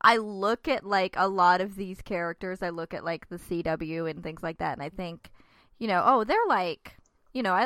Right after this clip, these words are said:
I look at Alex and Maggie, and I'm like, "Oh, they're, like, thirty-three, thirty-five," you know what I mean? Like, they're in their thirties, right? And then they say something like, "Oh, yeah, well, I'm, t-, you know,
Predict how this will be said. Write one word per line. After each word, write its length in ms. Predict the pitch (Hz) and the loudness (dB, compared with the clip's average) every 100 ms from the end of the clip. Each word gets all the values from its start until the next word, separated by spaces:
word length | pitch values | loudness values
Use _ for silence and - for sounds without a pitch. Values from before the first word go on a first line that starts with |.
| - | 4
I 20 | 302 | 4
look 200 | 320 302 | 2 2
at 60 | |
Alex 400 | - 214 254 - | 6 6 4 0
and 80 | 208 | -4
Maggie, 240 | 175 185 | -4 -4
and 80 | 185 | -4
I'm 80 | 208 | -4
like, 160 | 240 262 | -2 -2
"Oh, 100 | 427 | -2
they're, 260 | 494 523 440 | -2 -2 -4
like, 100 | - - - | -6 -14 -6
thirty-three, 1040 | 208 202 196 196 - 185 180 175 175 175 - | -4 -4 -8 -10 -12 -8 -8 -8 -8 -10 -8
thirty-five," 960 | 185 180 175 170 - - 160 156 180 | -8 -6 -8 -10 -6 4 6 6 2
you 60 | 226 | 0
know 120 | 214 | 2
what 80 | 208 | 4
I 40 | 202 | 2
mean? 160 | 196 | 0
Like, 180 | 190 185 - | -4 -4 -2
they're 180 | 466 | 0
in 80 | 403 | 0
their 120 | 220 | -4
thirties, 680 | 190 - 208 277 196 147 180 | -10 -4 -2 -2 -6 -10 -10
right? 380 | 175 175 185 233 | -4 -2 0 -2
And 140 | 214 226 | -4 -2
then 160 | 226 | -2
they 140 | 226 220 | 0 -2
say 240 | - 202 | -2 -6
something 360 | 196 196 190 170 | -4 -8 -8 -8
like, 260 | 165 165 - | -8 -8 -4
"Oh, 260 | 254 233 | -2 -2
yeah, 220 | 185 185 180 | -4 -4 -2
well, 140 | 165 | -2
I'm, 160 | 170 196 | -2 -4
t-, 140 | - - | -10 -10
you 80 | 233 | -6
know, 220 | 180 175 | -4 -4